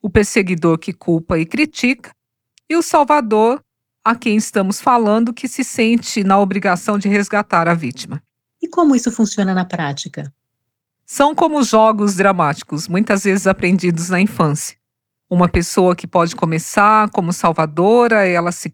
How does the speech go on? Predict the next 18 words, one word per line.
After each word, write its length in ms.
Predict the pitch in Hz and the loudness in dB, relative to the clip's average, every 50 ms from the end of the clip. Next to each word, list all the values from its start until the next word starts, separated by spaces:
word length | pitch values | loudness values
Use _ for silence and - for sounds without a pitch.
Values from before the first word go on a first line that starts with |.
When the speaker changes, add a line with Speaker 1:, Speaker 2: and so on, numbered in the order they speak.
| _ _ | _ _
Speaker 1:
cansa 640 | - 190 196 214 233 233 226 - - - 208 190 180 | 0 2 2 4 4 2 2 0 -2 -2 -2 0 0
de 160 | 170 - 180 | -2 -2 -2
não 140 | 165 165 165 | -2 -2 -2
ser 180 | - - 170 | -2 0 0
reconhecida 960 | 165 160 - - 165 156 156 165 - - - 226 233 254 262 220 240 240 240 - _ _ _ _ _ _ _ _ | 0 0 -2 -4 -4 -4 -4 -4 -6 -2 0 2 2 2 4 2 2 0 0 -4 _ _ _ _ _ _ _ _
e 60 | 277 | -6
passa 400 | - - 262 254 254 - - 226 | 0 2 2 2 2 2 -2 -6
pro 160 | 202 - 190 | -6 -4 -4
papel 300 | - - 170 - 170 165 | -4 -4 -2 0 -2 -2
de 140 | 160 - 185 | -2 -4 -6
vítima, 680 | 175 170 196 233 262 262 - - 247 226 220 220 214 214 | -4 -2 -2 0 0 -2 -4 -4 -2 0 2 2 2 0
que 100 | - - | 0 0
é 80 | 202 185 | 0 0
estilo 300 | 190 - - 226 196 196 | 0 0 0 2 2 2
assim, 340 | 214 - - 180 151 147 156 - _ _ _ _ _ _ _ | 0 2 0 -2 -2 -2 -4 -8 _ _ _ _ _ _ _
"Eu 140 | - 247 285 | 4 4 4
faço 400 | 269 - 285 277 285 - - 277 | 4 4 2 2 2 0 -4 -8
tudo, 800 | 233 - 285 285 294 294 285 247 254 277 277 277 277 269 277 - | -4 0 2 2 4 4 2 2 2 2 2 2 0 0 -4 -6